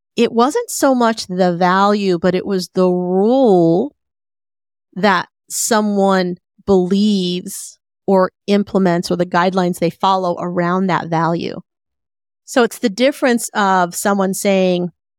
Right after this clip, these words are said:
"Well, my value is love. Love is a great value to have." But if you're in a state of mind where you truly believe that love is hard to come by or that love has evaded you,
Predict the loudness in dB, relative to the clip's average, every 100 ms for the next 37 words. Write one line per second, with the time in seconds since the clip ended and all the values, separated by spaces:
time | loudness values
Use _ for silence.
0 | _ _ _ _ 0 2 2 2 0 0
1 | -2 0 2 2 0 -2 _ _ _ _
2 | -2 -2 -2 -6 -6 -2 0 0 0 0
3 | -2 0 0 0 -4 _ _ _ _ _
4 | _ _ _ -2 -2 0 0 0 0 -2
5 | 0 -4 -8 _ _ _ -6 -4 0 0
6 | 0 0 0 2 -2 -4 -8 _ _ _
7 | _ _ -2 0 4 2 0 _ _ _
8 | -2 -2 -2 2 2 4 2 2 4 2
9 | 0 _ _ _ 0 2 2 -2 -2 -4
10 | -4 -10 -4 -2 0 0 -2 -4 -8 _
11 | _ _ _ 0 0 2 2 2 0 -2
12 | 0 0 2 0 0 0 2 2 2 0
13 | 0 -4